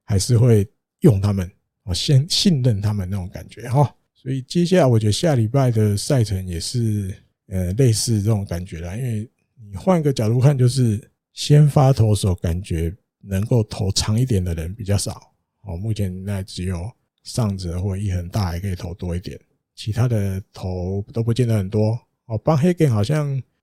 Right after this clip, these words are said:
这次有六局了，希望至少下一次也至少要有六局吧、哦。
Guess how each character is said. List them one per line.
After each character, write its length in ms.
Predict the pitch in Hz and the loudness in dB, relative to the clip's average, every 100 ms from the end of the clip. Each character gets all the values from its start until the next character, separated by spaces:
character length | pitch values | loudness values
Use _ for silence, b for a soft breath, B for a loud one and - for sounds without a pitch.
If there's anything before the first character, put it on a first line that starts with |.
| _ | _
这 140 | - 156 | 2 4
次 160 | 156 | 4
有 140 | 147 117 | 2 4
六 180 | 147 120 | 4 4
局 240 | 101 92 | 0 -2
了， 60 | 92 | -2
希 180 | - | -2
望 400 | 123 123 113 104 | 0 0 -2 -6
至 160 | 107 131 | -6 -2
少 180 | 113 92 | 0 0
下 240 | - 131 | 2 2
一 20 | |
次 400 | 104 131 107 98 139 _ _ _ _ - | 2 0 -2 -4 -12 _ _ _ _ -6
也 200 | 107 90 | -4 -2
至 200 | - 135 | -2 -2
少 200 | 92 95 | 0 0
要 160 | 104 | 0
有 60 | 95 | -2
六 160 | 101 | -2
局 180 | 87 - | -4 -10
吧、 140 | 90 131 | -16 -8
哦。 160 | 143 | -6